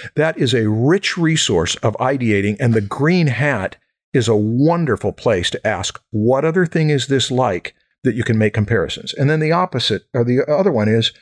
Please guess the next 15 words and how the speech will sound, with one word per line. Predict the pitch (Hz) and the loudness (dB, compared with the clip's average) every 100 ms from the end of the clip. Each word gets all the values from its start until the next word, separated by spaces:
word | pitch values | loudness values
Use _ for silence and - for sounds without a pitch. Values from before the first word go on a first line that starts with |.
| _ _ - | _ _ -2
uh, | 131 123 | 0 0
to | 131 - | -2 -4
contrast. | 196 233 - - - - | 0 0 -2 -4 -6 -10
What | 123 131 156 | 0 2 2
are | |
some | 151 196 - | 0 -2 -2
opposites | 156 160 131 - 101 - | -2 0 0 -2 -4 -6
of | 90 | -8
this? | 76 - - _ _ | -10 -10 -14 _ _
Not | 117 123 - | 0 2 0
just | 208 180 214 | -2 -2 2
one | 208 202 - | 2 2 0
opposite | 117 98 - - 98 | -2 -2 -4 -4 -6
of | - - | -8 -10
this, | - - - | -6 -4 -6